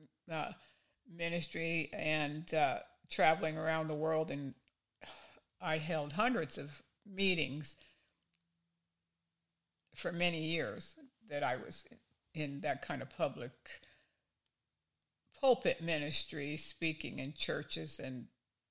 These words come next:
to different women's groups and that kind of thing. Now, don't, I know some people say, "Well, you know, women can't preach." Well,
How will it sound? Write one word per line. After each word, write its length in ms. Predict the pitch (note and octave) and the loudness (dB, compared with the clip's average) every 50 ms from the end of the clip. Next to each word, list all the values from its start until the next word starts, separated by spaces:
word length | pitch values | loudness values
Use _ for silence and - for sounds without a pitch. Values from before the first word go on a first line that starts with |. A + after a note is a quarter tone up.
| _ _ _ _ - | _ _ _ _ -12
to 100 | - D#3 | -10 -6
different 440 | - D#3+ D#3+ D#3 - - - - - _ - _ _ _ _ _ _ _ _ _ _ _ _ _ _ _ _ - | -4 -4 -4 -4 -6 -10 -12 -12 -14 _ -20 _ _ _ _ _ _ _ _ _ _ _ _ _ _ _ _ -20
women's 500 | A3 F#3+ G3+ G#3 F#3+ F3 E3 E3+ D#3+ D3 | -4 2 2 2 4 4 2 0 -2 -6
groups 640 | - - E3+ E3+ E3+ E3 D#3 D#3 - - - - - - | -6 -4 -4 -2 -2 -2 -4 -6 -10 -12 -14 -12 -10 -10
and 160 | A#2+ - - - - - _ _ _ _ _ _ _ _ _ _ _ _ _ _ _ _ _ _ - E3 | -10 -8 -10 -14 -18 -20 _ _ _ _ _ _ _ _ _ _ _ _ _ _ _ _ _ _ -6 -2
that 220 | E3 - - - | -2 -2 -2 -2
kind 280 | - - D#3 C#3+ B2+ A2+ | -4 -2 0 0 0 -2
of 80 | C#3+ | -4
thing. 380 | - - D#3 C3+ C3 C#3+ C#3+ - - - _ _ _ _ _ _ _ - | -4 -4 -2 -2 -2 -4 -6 -8 -12 -18 _ _ _ _ _ _ _ -6
Now, 180 | E3+ F3 E3+ E3 | -4 -2 -2 -2
don't, 360 | D#3 D#3+ D#3+ E3 F#3 F3+ - - _ _ - | -2 -2 -2 -2 -2 -4 -8 -12 _ _ -12
I 120 | D#3 E3 F#3 | -10 -8 -6
know 340 | G3 F#3 F3+ E3 D#3 D#3+ E3 | -4 -4 -4 -4 -6 -6 -8
some 240 | - - D3+ D3 | -8 -8 -8 -8
people 300 | C#3+ - E3+ D#3+ - E3 | -8 -10 -10 -10 -10 -12
say, 320 | D#3 - - D#3 D#3 D#3 D#3 | -14 -12 -8 -6 -4 -4 -4
"Well, 460 | D3+ D3+ C#3+ D3 D3+ D#3+ D#3+ D3+ C#3 - - - - | -4 -4 -2 -2 -2 -2 -4 -4 -8 -10 -16 -20 -20
you 80 | E3 D#3+ | -20 -20
know, 140 | D#3+ C#3+ C#3 C#3 | -18 -20 -20 -20
women 240 | C#3+ D3+ E3+ F3+ E3+ D#3+ | -20 -20 -20 -20 -20 -14
can't 280 | - E3+ E3+ E3 D#3+ - - | -8 -6 -6 -6 -6 -8 -10
preach." 300 | - D3 D3+ C#3+ - - - - - - - - _ _ _ _ _ - | -8 -6 -6 -6 -8 -10 -14 -16 -20 -20 -20 -20 _ _ _ _ _ 2
Well, 340 | - G3+ G#3 G3+ F#3+ - | 6 6 8 8 6 4